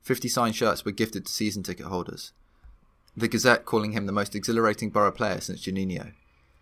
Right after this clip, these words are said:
You don't have to spend much time on Teesside to know how much of a compliment that is. For a short spell in early two thousand and eighteen, perhaps the most exciting footballer on the planet played for Pulis's Middlesbrough.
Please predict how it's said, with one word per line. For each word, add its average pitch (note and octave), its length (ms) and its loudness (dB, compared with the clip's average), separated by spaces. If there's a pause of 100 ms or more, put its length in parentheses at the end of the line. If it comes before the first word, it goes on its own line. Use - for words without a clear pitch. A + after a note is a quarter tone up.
(280)
You A2+ 100 -6
don't C3 120 2
have A#2 160 0
to - 60 -6
spend A2 220 0
much G2 160 -2
time G2+ 220 0
on F2+ 100 -4
Teesside G#2 480 -2
to - 80 -10
know F#2+ 120 -2
how G2 160 0
much F#2 160 -2
of F2+ 80 -8
a - 40 -2
compliment F#2+ 440 -6
that - 240 0
is. - 240 -14 (1160)
For - 160 -4
a G#2+ 60 4
short C#3 260 0
spell A#2 200 2
in G#2 100 -2
early G#2 180 -2
two G#2 140 -4
thousand G2+ 300 -2
and G2 100 -4
eighteen, G2 500 -4
perhaps A2 320 -4
the A2 60 -6
most G2+ 200 -4
exciting A#2 440 -2
footballer F#2+ 300 -4
on F#2+ 80 -4
the F2+ 80 -4
planet G#2 400 -2
played F#2+ 200 -4
for - 80 -14
Pulis's G2 400 -6
Middlesbrough. - 480 -10